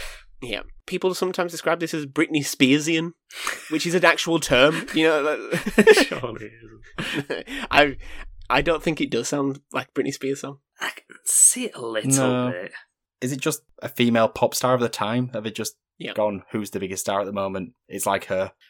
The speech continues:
Speaker 1: May-, yeah, I mean, that's, that, that's very much like, that was the Christina Aguilera comparisons, I suppose, wasn't it, as well?
Speaker 2: I think that, like, intro that Dee highlighted could be a little bit Spearsian.
Speaker 1: Yeah.
Speaker 3: It'd have to be more, more electro sounding, that sort of electro sound she,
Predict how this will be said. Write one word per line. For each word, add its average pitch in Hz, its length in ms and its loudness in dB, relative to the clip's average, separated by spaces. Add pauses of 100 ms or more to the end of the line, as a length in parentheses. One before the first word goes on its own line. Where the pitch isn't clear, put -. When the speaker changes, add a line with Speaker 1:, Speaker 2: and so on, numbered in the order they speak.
Speaker 1:
May-, 147 320 2
yeah, 117 240 2
I 120 40 0
mean, 127 120 -2
that's, 123 160 -4
that, 127 240 0
that's 135 220 0
very 120 220 0
much 113 220 -8
like, - 140 -8
that 117 60 0
was 123 100 -2
the 127 80 -10
Christina 117 420 -2
Aguilera 113 280 -2
comparisons, 113 500 -6
I 120 40 -6
suppose, 110 280 -2
wasn't 117 220 -8
it, - 20 -8
as - 100 -10
well? 117 140 -2
Speaker 2:
I 147 60 0
think 147 320 0
that, 123 200 4
like, 117 360 -4
intro 107 480 2
that 98 200 -2
Dee 101 260 0
highlighted 92 680 -4 (260)
could - 480 0
be 90 140 -8
a 87 100 -8
little 92 400 -2
bit 104 280 -6 (280)
Spearsian. 90 600 -2
Speaker 1:
Yeah. 101 120 -4 (420)
Speaker 3:
It'd 117 160 0
have 123 120 4
to 131 60 0
be 120 80 4
more, 110 320 2
more 107 160 0
electro 101 380 0
sounding, 92 520 -4 (300)
that 101 160 0
sort 98 240 0
of 95 220 -6
electro 98 340 -2
sound 95 280 -2
she, 98 180 -6